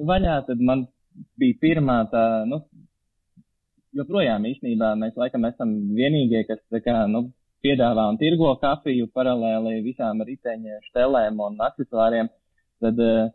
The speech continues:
tas man bija vairāk kā tāds, eh, jā, nu,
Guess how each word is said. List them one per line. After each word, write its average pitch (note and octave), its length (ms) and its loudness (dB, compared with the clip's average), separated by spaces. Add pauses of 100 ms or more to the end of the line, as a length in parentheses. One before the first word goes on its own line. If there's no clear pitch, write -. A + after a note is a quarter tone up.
(180)
tas B2 220 -2
man D3 300 0
bija G#2+ 200 -4
vairāk A#2 440 -2
kā A2+ 140 -6
tāds, G#2 340 -8
eh, A2+ 300 -4 (840)
jā, A2+ 220 -4
nu, A2+ 320 -4